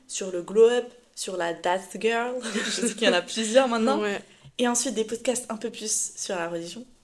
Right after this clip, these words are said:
Speaker 1: Et après, tu finis avec le Coran.
Speaker 2: Et surtout, renseigne-toi sur la gravité que ça représente d'écouter de la musique.
Speaker 1: Mm.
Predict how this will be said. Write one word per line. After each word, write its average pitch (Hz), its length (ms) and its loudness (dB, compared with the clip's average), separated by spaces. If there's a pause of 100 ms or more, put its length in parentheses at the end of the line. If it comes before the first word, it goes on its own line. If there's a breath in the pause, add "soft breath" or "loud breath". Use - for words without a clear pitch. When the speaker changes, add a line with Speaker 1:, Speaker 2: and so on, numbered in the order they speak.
(1040)
Speaker 1:
Et 175 40 -16
après, 175 160 -18
tu - 100 -8
finis 185 200 -8
avec 175 120 -10
le 180 60 -10
Coran. - 340 -10 (180)
Speaker 2:
Et 226 100 0
surtout, 226 280 -4
renseigne-toi 220 480 -2
sur 214 200 -2
la 190 120 -8
gravité 208 460 -6
que 240 60 -4
ça 202 120 -4
représente 196 460 -8
d'écouter 190 300 -8
de 185 60 -6
la 185 100 -6
musique. 190 400 -8
Speaker 1:
Mm. 196 160 -6